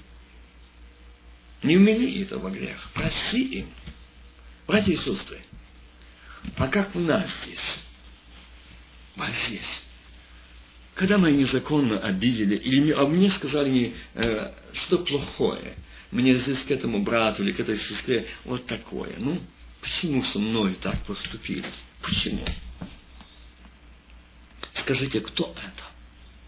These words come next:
И вот из-за этого, что сегодня люди приняли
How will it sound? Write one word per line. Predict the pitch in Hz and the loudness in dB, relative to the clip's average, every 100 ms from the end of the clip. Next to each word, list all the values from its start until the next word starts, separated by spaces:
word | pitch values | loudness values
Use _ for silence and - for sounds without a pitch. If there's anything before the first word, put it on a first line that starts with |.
| - - - - - - - - - - - - - - - - - - - - | -20 -20 -20 -20 -20 -20 -20 -20 -20 -20 -20 -20 -20 -20 -20 -20 -20 -20 -20 -6
И | 104 | 0
вот | 101 98 | 2 2
из-за | - 127 143 | 0 0 -2
этого, | 143 160 - 120 | -2 -2 0 -2
что | 113 117 | -2 -4
сегодня | - 117 135 120 | -4 0 0 2
люди | 104 131 123 | 0 0 -2
приняли | 101 110 123 107 104 - | -4 0 0 0 -2 -6